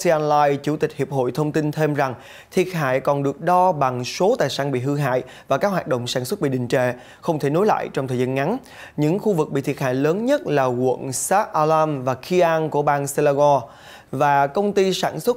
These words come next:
phụ kiện cho ngành công nghiệp chip B E Semiconductor của Hà Lan mới đây cũng đã thông báo rằng lợi nhuận quý tư có thể thấp nhất trong năm bởi vì lũ lụt gây ngập nhà máy chính của họ ở quận Shah Alam. Sản xuất phụ trợ cho công nghiệp chip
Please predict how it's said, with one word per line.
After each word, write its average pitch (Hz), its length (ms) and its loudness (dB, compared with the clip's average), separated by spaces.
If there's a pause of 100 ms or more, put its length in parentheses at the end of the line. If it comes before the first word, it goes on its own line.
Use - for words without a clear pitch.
phụ 139 220 0
kiện 135 280 -4
cho 151 140 0
ngành 127 300 -2
công 196 400 0
nghiệp 143 180 0 (100)
chip 247 200 0 (340)
B 165 100 0 (360)
E 180 300 4 (200)
Semiconductor 165 880 0 (380)
của 151 120 2
Hà 147 220 -2
Lan 139 320 2
mới 165 100 0
đây 143 80 0
cũng 135 120 -2
đã 139 60 0
thông 143 240 -6
báo 170 260 2
rằng 143 200 0 (380)
lợi 143 280 4
nhuận 135 300 0
quý 220 180 -2
tư 180 300 4 (240)
có 185 100 -2
thể 131 140 -2
thấp 214 260 -6
nhất 226 380 0
trong 147 180 0
năm 147 200 0
bởi 143 100 0
vì 131 120 0
lũ 123 260 -2
lụt 160 140 2 (100)
gây 143 140 0
ngập 139 300 -4
nhà 131 120 -4
máy 135 320 -2
chính 226 260 -2
của 180 100 2
họ 127 360 0 (220)
ở 139 100 4 (100)
quận 123 240 -2
Shah 147 360 -2
Alam. 143 340 2 (500)
Sản 143 400 0
xuất 269 260 -2
phụ 135 280 0
trợ 127 300 2
cho 156 160 0
công 160 200 -2
nghiệp 135 180 -2
chip 247 200 -2